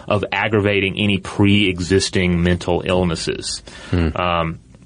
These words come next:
Speaker 1: so they, we, we've looked at solitary confinement many times from a scientific standpoint in, in the past, and it generally comes in waves, responding to trends and concerns related to modern incarcer-, incarceration. So in the mid eighteen hundreds, there was concern and interest in this.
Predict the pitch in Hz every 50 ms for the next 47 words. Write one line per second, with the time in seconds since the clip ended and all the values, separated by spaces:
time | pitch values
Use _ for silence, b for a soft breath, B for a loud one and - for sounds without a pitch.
0 | - - - - 135 127 131 131 - - 107 92 131 151 131 117 160 165 123 165
1 | 175 170 - 131 98 - - - - - 123 113 107 113 110 101 - 98 92 -
2 | 107 98 98 98 95 95 87 - 104 98 101 107 110 110 104 95 - 98 92 92
3 | 92 92 92 95 95 87 - - - - B B B B - 107 98 98 - 104
4 | 95 90 - 95 92 92 - - - 95 95 92 - 98 98 92 90 82 - -
5 | 98 92 80 - - 98 92 90 87 - - 95 90 90 90 85 - - B B
6 | B B 110 117 117 117 151 165 156 139 127 123 131 113 104 90 98 98 92 87
7 | 90 85 82 82 82 - - - - 104 98 - - 110 104 101 98 87 90 90
8 | - - - 127 131 131 127 131 131 123 110 113 107 95 107 98 - - - 92
9 | 90 90 87 87 - 98 95 92 90 90 87 85 - 87 85 82 82 85 85 87
10 | 85 87 85 85 85 85 - 87 85 82 - - 85 82 80 - - - 92 90
11 | 90 - 90 85 - - - - - 80 - 98 90 80 - B B B B B
12 | B B 110 107 120 127 123 123 117 110 - 113 101 90 80 98 95 90 85 85
13 | 78 78 - - 82 82 78 78 - - - 92 87 - - 95 90 85 82 80
14 | 80 85 82 - - 80 - - 87 78 - 71 -